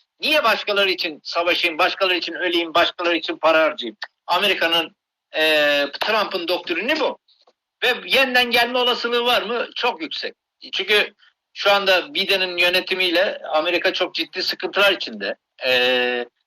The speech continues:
adam zaten bir, e, bunama belirtileri gösteriyor. Bunalım diyemeyim ama bunama belirtileri gösteriyor. Trump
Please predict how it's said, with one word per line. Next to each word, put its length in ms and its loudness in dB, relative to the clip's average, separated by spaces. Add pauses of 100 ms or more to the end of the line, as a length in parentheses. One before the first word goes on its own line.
(140)
adam 300 2
zaten 400 0
bir, 200 0 (360)
e, 160 -6
bunama 380 2
belirtileri 500 2
gösteriyor. 680 -2 (100)
Bunalım 300 -2 (100)
diyemeyim 400 0
ama 300 0 (340)
bunama 300 2
belirtileri 540 0
gösteriyor. 540 -4 (360)
Trump 320 0